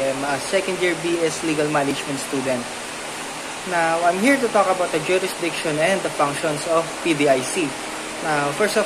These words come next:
all, what is the jurisdiction of the P D I C? Now, the P D I C is the Philippine Deposit Insurance Corporation, and it was established on June twenty-two, nineteen sixty-three by the Republic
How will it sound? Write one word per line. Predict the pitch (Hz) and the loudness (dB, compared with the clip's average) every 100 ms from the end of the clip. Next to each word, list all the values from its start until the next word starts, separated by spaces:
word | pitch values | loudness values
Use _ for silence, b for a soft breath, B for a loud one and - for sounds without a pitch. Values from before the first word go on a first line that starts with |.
| 185 | 2
all, | 170 165 160 - - - - - - - | 2 4 0 -4 -8 -8 -8 -8 -8 2
what | 208 220 | 4 6
is | 220 | 4
the | 202 | 2
jurisdiction | 180 185 180 - 165 - 175 | 4 4 2 0 0 0 0
of | 160 147 | 0 0
the | 147 | 0
P | 151 | 0
D | 139 | 2
I | 143 135 | 2 2
C? | 135 185 139 - - 185 | 0 -2 -4 -6 -6 0
Now, | 170 165 165 165 165 156 - - - - 196 | 2 2 2 0 -2 -4 -6 -8 -8 -4 -2
the | |
P | 190 226 | 2 4
D | 240 | 6
I | 226 214 | 8 6
C | 214 190 | 4 2
is | 185 | 2
the | 185 | 0
Philippine | 185 190 185 185 | 2 2 4 2
Deposit | 180 - 156 151 170 165 170 | 0 2 0 2 -2 -2 -4
Insurance | - 165 151 151 151 - | -2 0 2 0 -2 0
Corporation, | 139 143 147 139 190 170 139 - - - - - - 185 | 0 2 0 0 2 0 0 -4 -8 -10 -8 -8 -4 0
and | 180 | 2
it | 185 | 2
was | 185 185 | 2 2
established | 185 - 190 185 185 | 0 4 4 4 0
on | 190 160 190 | 0 2 4
June | 262 | 4
twenty-two, | 240 233 220 214 175 175 165 - | 4 2 0 4 4 2 -2 -2
nineteen | 180 175 175 | -2 0 -2
sixty-three | 156 151 156 147 180 143 - - - - - | -2 -4 -4 2 2 2 -4 -8 -8 -6 0
by | 160 | 2
the | 165 | 4
Republic | 165 170 160 170 | 4 4 4 2